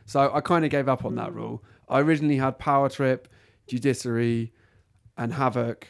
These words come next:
Speaker 1: as my first three that came to mind. Um, Power Trip and Judiciary, slightly more in the crossover realm, but both just, like, savagely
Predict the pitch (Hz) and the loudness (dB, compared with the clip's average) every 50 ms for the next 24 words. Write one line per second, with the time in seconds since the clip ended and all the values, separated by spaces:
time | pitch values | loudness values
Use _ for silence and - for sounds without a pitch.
0 | _ _ _ _ - 117 110 123 123 110 - 127 123 120 113 - - 123 120 117 | _ _ _ _ -10 -6 -4 -4 -4 -2 0 0 0 0 -2 -4 -4 -4 -4 -4
1 | 120 - - 123 120 117 113 120 120 113 110 107 113 113 113 - - - - - | -4 -6 -6 -6 -8 -8 -8 -8 -8 -8 -8 -8 -8 -10 -10 -12 -14 -18 -20 -20
2 | _ _ - 110 107 113 113 - - 135 123 123 - - 120 113 110 - 120 117 | _ _ -8 -6 -6 -6 -4 -2 0 0 0 0 0 -2 -4 -6 -6 -6 -4 -4
3 | 120 120 - - _ - 120 117 104 127 113 - - 120 113 113 113 117 113 107 | -4 -4 -6 -10 _ -8 -8 -4 -4 -4 -4 -4 -6 -6 -6 -6 -6 -8 -8 -10
4 | - - - - _ _ _ - - - - 190 170 160 143 139 131 127 123 120 | -12 -18 -20 -20 _ _ _ -16 -8 0 4 4 4 6 4 2 2 2 2 0
5 | 127 120 - 135 120 - 123 117 120 107 113 117 113 110 107 107 107 107 110 110 | -2 -2 -2 -2 -2 0 -2 -2 -2 -4 -6 -6 -6 -6 -6 -6 -6 -8 -8 -10
6 | 110 - 127 120 117 - - 123 107 - - 113 95 - - - - - 131 117 | -8 -6 -6 -6 -6 -8 -12 -14 -12 -10 -10 -12 -12 -12 -14 -12 -8 -8 -8 -8
7 | 107 110 101 92 104 110 110 110 107 - | -8 -12 -16 -16 -16 -14 -14 -14 -14 -16